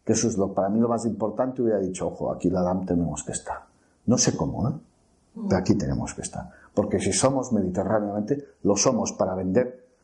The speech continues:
cerveza, que también que me parece tal, pero hemos de serlo, aunque no nos gustó, para para, como símbolo del Mediterráneo, tenemos que estar a las duras de las maduras. Este es un ejemplo que yo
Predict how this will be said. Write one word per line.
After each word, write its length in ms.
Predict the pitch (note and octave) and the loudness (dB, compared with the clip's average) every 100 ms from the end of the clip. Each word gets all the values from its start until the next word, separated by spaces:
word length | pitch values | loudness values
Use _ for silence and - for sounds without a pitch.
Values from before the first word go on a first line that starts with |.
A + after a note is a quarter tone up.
| _ | _
cerveza, 640 | - G#2+ B2+ - F#3 - - _ _ _ | 2 4 4 2 -2 -4 -18 _ _ _
que 100 | - | -2
también 360 | - - - - | -2 -4 -4 -4
que 80 | |
me 180 | - - | -8 -10
parece 300 | - - F#2 | -6 -2 0
tal, 180 | F#2 C3+ | 0 0
pero 180 | - - - | -2 -10 -2
hemos 320 | A2 F#2 F2+ | 0 2 0
de 80 | E2 | 0
serlo, 480 | - E2+ G2+ A3+ - _ _ _ _ | 0 2 2 0 -8 _ _ _ _
aunque 220 | - D#3 A2 | -2 2 4
no 140 | A2+ | 4
nos 160 | A2 F#2+ | 2 0
gustó, 380 | G#2 A2+ B2 | 0 0 -2
para 400 | B2 G2 - - _ _ _ _ | 0 -4 -4 -12 _ _ _ _
para, 200 | - D#2 - | -2 0 0
como 200 | E2+ E2 | 2 4
símbolo 360 | B2 G#2+ G2 | 4 4 2
del 100 | F#2 | 2
Mediterráneo, 600 | F2+ F2 E2+ F#2 F#2 A2 | 0 0 0 0 2 2
tenemos 260 | G2 F2 F2+ | 0 -2 -4
que 80 | F2+ | -6
estar 200 | - F2+ | -2 0
a 60 | |
las 180 | E2 D2+ | -2 -2
duras 220 | F#2 F#2+ F2+ | 0 0 0
de 60 | |
las 140 | C#2 C#2 | -4 -2
maduras. 340 | E2 F#2+ - | 0 0 0
Este 180 | - - | -2 0
es 60 | C#3 | 2
un 120 | B2 | 2
ejemplo 300 | F#2+ F#2 C3+ | 0 2 2
que 60 | |
yo 60 | F#2+ | 2